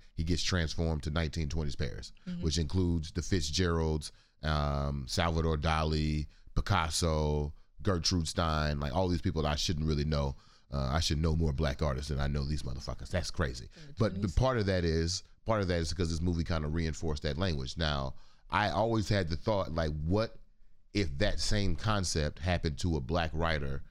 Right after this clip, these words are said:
Speaker 1: in Harlem and call it Midnight in Harlem? And the ghost, instead of being fucking Faulkner and Fitzgerald, is fucking Zora Neale Hurston and, and Langston Hughes.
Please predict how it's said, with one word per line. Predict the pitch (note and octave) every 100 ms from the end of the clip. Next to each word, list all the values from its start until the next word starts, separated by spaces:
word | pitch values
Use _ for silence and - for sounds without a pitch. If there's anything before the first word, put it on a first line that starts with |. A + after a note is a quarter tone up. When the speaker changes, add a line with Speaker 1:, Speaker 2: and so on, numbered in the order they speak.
| - -
Speaker 1:
in | D2
Harlem | D#2 B1+ - - - -
and | -
call | F#2 D#2
it | C#2+ - - -
Midnight | E2+ F2 D#2+
in | D2
Harlem? | F2 D#2 A1+ G1+ - _ _
And | E2 D#2+ D#2
the |
ghost, | D#2 G2 E2+ - -
instead | D2+ F2
of | D2+
being | E2 D2+ C2+
fucking | F2 D#2 C2+ - _
Faulkner | - G2+ E2+ F2 D#2
and | C#2+
Fitzgerald, | F2+ D2+ F2 F#2+ D2+ C#2+
is | D2
fucking | D#2 D2 C2+ C2 - _ _ - D#2+
Zora | G2 F2
Neale | F2 D#2+
Hurston | F2+ E2 D2+
and, | D2 C#2
and | D2 C#2+ C#2
Langston | F2+ D#2+ D2+
Hughes. | G#2 D#2 A1+